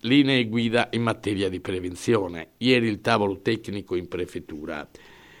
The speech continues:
Presenti il commissario della provincia, il sindaco Soddu, forze dell'ordine,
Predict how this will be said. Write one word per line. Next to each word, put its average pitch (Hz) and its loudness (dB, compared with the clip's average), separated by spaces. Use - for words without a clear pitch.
Presenti 127 4
il 110 2
commissario 110 0
della 101 0
provincia, 104 -2
il 87 -6
sindaco 101 -4
Soddu, 90 0
forze 107 -2
dell'ordine, 95 0